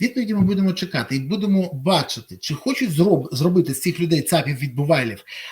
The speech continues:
а, або за це робити, ну, наступне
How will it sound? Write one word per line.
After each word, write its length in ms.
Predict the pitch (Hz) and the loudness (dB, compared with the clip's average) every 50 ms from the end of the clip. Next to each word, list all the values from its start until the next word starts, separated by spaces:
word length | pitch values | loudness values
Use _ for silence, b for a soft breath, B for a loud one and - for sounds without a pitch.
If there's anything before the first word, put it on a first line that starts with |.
| B B | B B
а, 280 | - 131 127 131 135 - - | -4 -2 0 0 0 -2 -2
або 240 | 147 143 160 170 147 | -2 0 2 2 2
за 120 | 135 147 | 2 -2
це 180 | - - 170 160 | -2 0 2 2
робити, 340 | 160 160 156 151 156 147 - - - _ _ _ 330 359 381 | 2 2 0 0 -2 -4 -4 -6 -10 _ _ _ -14 -6 -2
ну, 140 | 339 - 143 | 0 0 2
наступне 560 | - - - - 220 - 165 156 143 127 98 | 2 0 0 -2 -2 -2 -2 -2 -2 -2 -4